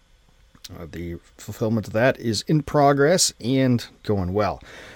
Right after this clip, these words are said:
And just in time, too, because the Kickstarter for Volume three starts this coming Tuesday, the first of August, at noon Pacific time, and you can go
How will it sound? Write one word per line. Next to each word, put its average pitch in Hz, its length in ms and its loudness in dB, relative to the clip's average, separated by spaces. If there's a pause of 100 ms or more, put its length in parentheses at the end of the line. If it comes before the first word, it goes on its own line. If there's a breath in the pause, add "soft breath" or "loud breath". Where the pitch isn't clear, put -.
And 101 160 0
just 170 240 4
in 127 80 4
time, 160 240 8
too, 151 180 4
because 110 340 -2
the - 140 -12
Kickstarter 123 680 2
for 95 180 -6
Volume 107 460 -2
three 117 680 -2 (720)
starts - 640 0
this - 180 -2
coming 165 420 0 (760)
Tuesday, 90 720 -2 (680 soft breath)
the 78 220 -6 (140)
first - 440 -2
of 101 140 -4
August, 104 560 -2
at 117 200 0
noon 131 200 4
Pacific 123 320 -2
time, 117 320 2
and 92 240 -2
you 104 140 -2
can 92 160 -4
go 107 460 2